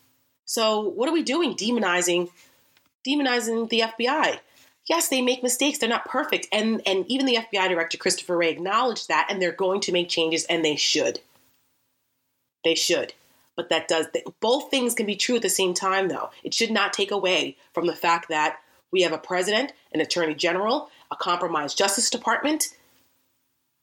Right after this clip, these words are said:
that are being dishonest, misleading the American people, and doing the bidding of the Russians in the meantime by discrediting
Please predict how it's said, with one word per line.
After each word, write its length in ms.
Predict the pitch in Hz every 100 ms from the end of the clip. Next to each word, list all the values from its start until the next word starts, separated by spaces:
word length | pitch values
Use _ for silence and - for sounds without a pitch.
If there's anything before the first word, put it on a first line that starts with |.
| _ _ _ -
that 100 | 175
are 100 | 165
being 240 | 170 165
dishonest, 640 | 151 165 160 196 220 - - -
misleading 440 | - - 214 214
the 120 | 208
American 380 | 185 165 165 175
people, 540 | - 160 - 147 143 - _ -
and 140 | 190 190
doing 200 | 262 240
the 60 |
bidding 300 | 180 202 196
of 80 | 175
the 100 | 160
Russians 440 | 165 165 170 151
in 80 | 151
the 60 | 151
meantime 560 | 151 156 151 135 131 - _ -
by 240 | 165 160
discrediting 760 | 160 - - 220 214 156 139